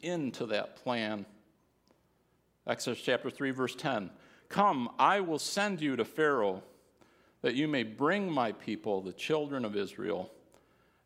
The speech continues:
out of Egypt." Greatest news Moses could ever hear, right?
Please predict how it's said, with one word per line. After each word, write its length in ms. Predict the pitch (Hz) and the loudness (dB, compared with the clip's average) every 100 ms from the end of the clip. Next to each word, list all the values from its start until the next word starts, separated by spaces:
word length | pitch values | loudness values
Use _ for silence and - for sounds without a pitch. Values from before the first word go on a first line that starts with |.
| - | -2
out 240 | 101 107 107 | 2 2 0
of 160 | 98 | -4
Egypt." 580 | 92 98 87 87 - - - - _ _ _ _ _ _ _ _ _ _ _ - | -4 -6 -6 -10 -10 -16 -20 -20 _ _ _ _ _ _ _ _ _ _ _ -4
Greatest 460 | 117 127 127 - | -2 0 -2 -4
news 340 | 117 123 131 123 | 0 0 0 0
Moses 460 | 104 117 - - | -2 -2 -2 -8
could 200 | - 117 | -6 -4
ever 260 | 110 113 113 | -4 -4 -6
hear, 320 | 120 156 123 | -6 -6 -4
right? 400 | 98 104 139 165 | -2 -2 -4 -8